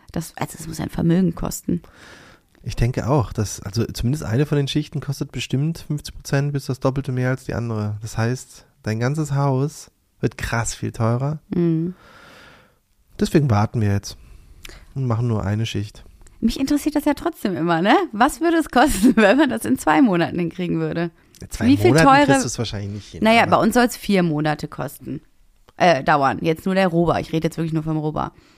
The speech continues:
Speaker 2: Ja.
Speaker 1: Wie schafft man es, einfach doppelt so schnell zu sein? Was würde das kosten? Das werde ich mit denen morgen auch fragen. Also jetzt mal ehrlich. Es sei denn, da sind irgendwelche, ähm, Trockenzeiten drin,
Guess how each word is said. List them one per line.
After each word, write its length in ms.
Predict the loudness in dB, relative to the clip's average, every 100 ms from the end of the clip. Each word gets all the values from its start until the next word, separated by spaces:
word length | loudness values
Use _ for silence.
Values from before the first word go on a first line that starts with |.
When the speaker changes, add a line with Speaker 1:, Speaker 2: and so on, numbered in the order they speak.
| -14
Speaker 2:
Ja. 100 | -4
Speaker 1:
Wie 100 | -2
schafft 260 | 2 0 0
man 100 | -2
es, 180 | -2 -4
einfach 220 | -4 -2
doppelt 320 | -2 -2 -2
so 80 | -6
schnell 260 | -8 -10 -10
zu 160 | -12
sein? 260 | -10 -8 -10 _ _ _
Was 200 | -8 -2
würde 160 | 0 0
das 160 | -2 -4
kosten? 400 | -10 -6 -8 -8 _ _ _ _ _ _ _
Das 220 | -8 -6
werde 140 | -6 -6
ich 100 | -8
mit 160 | -4
denen 120 | -4
morgen 200 | -2 -2
auch 100 | -4
fragen. 360 | -8 -6 -6 -6 _ _ _ _ -6
Also 180 | -4 -4
jetzt 120 | -8
mal 100 | -4
ehrlich. 340 | -4 -4 -10 -20 -20 -10
Es 120 | -4
sei 160 | 2 2
denn, 140 | 4 2
da 100 | 2
sind 180 | 0 0
irgendwelche, 880 | 0 0 0 0 0 0 2 0 -2
ähm, 460 | -4 -2 0 -2 -2
Trockenzeiten 680 | -4 -4 -6 -10 -12 -10 -10
drin, 340 | -8 -8 -8